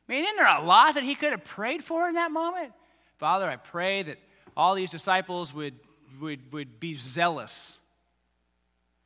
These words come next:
bold, smart, sharp, convicting, cunning,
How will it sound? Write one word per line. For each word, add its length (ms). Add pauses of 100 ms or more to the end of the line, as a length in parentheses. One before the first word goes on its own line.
(720)
bold, 800 (880)
smart, 800 (760)
sharp, 680 (640)
convicting, 920 (320)
cunning, 680